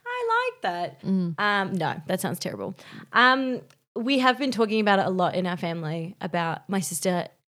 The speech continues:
Speaker 1: it, very excitingly, is pregnant.
Speaker 2: Mm-hmm.
Speaker 1: And the most exciting thing is that I am getting to be a Zia, which me and my brother have discussed. It was, like, the first thing we spoke about.
Speaker 2: Yep.
Speaker 1: Are we gonna be a Zia? Oh my God, fuck yeah.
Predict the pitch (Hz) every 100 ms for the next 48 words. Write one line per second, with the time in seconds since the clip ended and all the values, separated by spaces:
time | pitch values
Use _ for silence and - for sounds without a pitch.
0 | _ 202 175 185 147 - - 107 - 117
1 | - 170 - - - - - - - 175
2 | 180 170 165 - _ _ _ - 208 285
3 | 359 220 - 190 190 196 196 190 185 180
4 | 190 185 196 170 185 160 185 175 156 185
5 | 160 254 381 208 208 - 208 202 185 180
6 | 175 165 160 - 185 180 - - - 330
7 | 415 311 262 - 240 233 240 208 180 -
8 | 180 185 - 127 - - - 208 - -
9 | 233 247 240 233 226 196 226 208 214 220
10 | 214 202 - 214 220 196 185